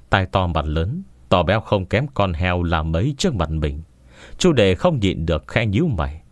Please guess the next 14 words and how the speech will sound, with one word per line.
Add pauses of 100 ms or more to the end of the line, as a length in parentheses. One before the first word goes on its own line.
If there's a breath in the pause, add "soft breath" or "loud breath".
(280 soft breath)
nói
với
Chu
Cao
Xí: (1080 soft breath)
"Quy
Bất
Quy
và
Bách
Vô
Cầu,
hai
vị